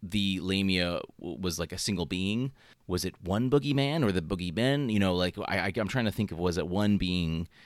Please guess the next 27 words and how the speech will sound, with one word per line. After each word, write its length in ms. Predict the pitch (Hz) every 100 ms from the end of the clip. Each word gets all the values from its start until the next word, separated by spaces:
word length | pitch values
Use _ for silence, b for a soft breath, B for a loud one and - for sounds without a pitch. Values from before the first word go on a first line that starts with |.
| b
for 220 | - 98
everyone, 720 | 90 90 85 80 78 76 78 82 b b b
or 120 | 95
was 180 | 87 85
it 80 | 87
just 280 | 87 - -
the 140 | 85
things 360 | - 90 85 85
under 180 | 82
your 160 | 78 78
bed 320 | 82 80 73
kind 160 | - 76
of 80 | 82
thing? 260 | - 71 -
'Cause 120 | 101
that's, 240 | 101 -
that's 340 | - 98 - 101
what 140 | 95
lamia 440 | 92 90 87 76
became 720 | 73 87 - 101 87 80 73 71 b b b b
that's 240 | 127 -
exactly 340 | 101 147 - 98
what 240 | 87 71
Wikipedia 520 | 90 98 95 80 82
talks 280 | 80 95 -
about, 260 | 82 76 -
too. 380 | 98 85 78